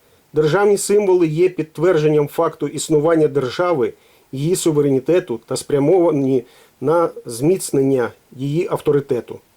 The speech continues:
Цитата з рішення К С У від шістнадцятого червня дві тисячі одинадцятого року, номер шість Р П дріб двадцять одинадцять. Далі по тексту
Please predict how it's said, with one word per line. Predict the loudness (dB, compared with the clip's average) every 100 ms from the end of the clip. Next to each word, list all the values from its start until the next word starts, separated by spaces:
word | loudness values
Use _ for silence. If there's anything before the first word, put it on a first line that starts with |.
| _ _ _ _ _ _ _ _ _ _ _ _ _ _ _ _ _ _ _ _
Цитата | -10 -4 -2 0 -2
з | -2
рішення | -4 -4 -2 0 0 -2 -10 _ _
К | -6
С | -2 0
У | 2 2 0 -6 _ _ -10
від | -8 -6
шістнадцятого | -6 -6 -2 -2 -2 -4 -4
червня | -2 0 2 2
дві | -2 -6
тисячі | -8 -8 -4 -4
одинадцятого | 0 0 0 -2 -2 2
року, | 0 0 -4 -6 _ _ _
номер | -4 0 0 -2
шість | -6 -6 -6 -6 -4
Р | -4
П | 0 2 2 -4 _ _ -10
дріб | -2 -2 -2 -12
двадцять | -12 -4 -4 -2 -4
одинадцять. | -4 0 0 -2 -6 -10 -12
Далі | -6 -2 -2
по | -2 -2
тексту | -2 -4 -4 -4